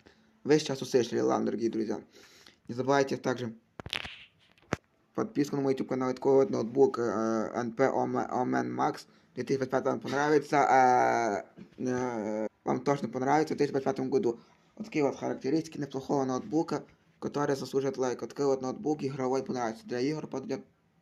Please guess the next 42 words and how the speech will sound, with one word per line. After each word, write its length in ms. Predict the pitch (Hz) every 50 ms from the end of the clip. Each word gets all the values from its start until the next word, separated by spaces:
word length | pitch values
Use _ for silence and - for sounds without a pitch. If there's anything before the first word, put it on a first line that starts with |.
| _ _ - _ _ _ _ _ _ _ _ _ _ _ _
и 80 | - -
так 120 | - 120
далее. 360 | - 120 101 - 85 82 92
И 40 | 98
будет 280 | 113 135 131 131 135 -
всё 180 | - 143 139 131
иметь 260 | 131 139 139 135 -
такие 200 | - - 139 135
вот 120 | 135 131
топовые 300 | 143 139 135 - 127 123
характеристики 800 | - - 117 117 - - 127 143 160 156 - - - 143 135 - - _ _ _ _ _ _ _
в 20 | -
две 100 | 139 107
тысячи 340 | 156 160 156 151 - 147
двадцать 240 | 135 131 135 135 -
пятом 340 | - 135 135 135 127 131 127
году. 320 | - 127 - 113 107 110 - _ _ _ _ _ -
Ноутбук 460 | - 131 131 113 110 - 147 143 -
вам 200 | 135 131 127 -
точно 240 | - 135 123 120 120
понравится 600 | 113 123 120 127 135 143 156 151 147 147 - -
и 200 | 135 - 147 143
так 200 | 135 - 131 113
далее. 340 | 107 123 113 110 104 117 - - _ - - - _ _ _ _ -
Э, 420 | - 120 117 117 120 120 120 120
вы 160 | 123 135 147
меня 220 | 143 143 135 135 135
слышали, 340 | - - 143 135 - 127
такие 220 | 120 - - 131 131
вот 100 | 127 110
на 140 | 120 113 104
характеристики, 880 | 104 113 110 123 - - 123 127 151 147 - - 135 - 139 131 131 - _ _ _ _ _ _ _ _ - -
э, 280 | - 120 120 117 117
нового 360 | 117 131 143 143 139 135 127
же 100 | 120 127
ноутбука 720 | 120 117 117 110 - 104 143 160 160 160 - 147 139 127 - -
и 200 | - 143 143 -
так 200 | - 131 120 110
далее. 280 | 127 123 123 107 120
Ладно, 300 | 127 135 135 127 120 113
дорогие 220 | 113 113 113 120 -
друзья, 360 | - 117 110 - - 110